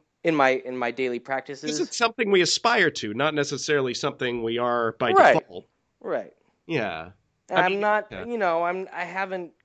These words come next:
Speaker 1: communed with my guardian angel and that sort of thing, but this, there's another, there's another self that I communicate with.
Speaker 2: How's that?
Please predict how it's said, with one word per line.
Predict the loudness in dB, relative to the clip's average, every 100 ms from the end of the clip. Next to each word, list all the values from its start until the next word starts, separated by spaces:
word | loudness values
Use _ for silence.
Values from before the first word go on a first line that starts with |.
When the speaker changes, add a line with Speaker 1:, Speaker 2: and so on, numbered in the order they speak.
| _ _
Speaker 1:
communed | -10 -8 -6 -6
with | -8 -10
my | -6 -6
guardian | -2 2 2 0 -4
angel | -2 0 -2 -2 -2 0 0
and | -2 -4 -6 -4
that | -4 -4
sort | -6
of | -4
thing, | -4 -4 -2
but | -2 -2
this, | -6 -6 -4
there's | 0 0 -2 -4 2
another, | 2 4 2 4 2 0 -4
there's | -8 -4
another | -2 0 0
self | 0 0 0
that | 0 0
I | -2
communicate | -8 -8 -8 -6 -6 -6
with. | -8 -10 -10 _
Speaker 2:
How's | 0 2 4
that? | 0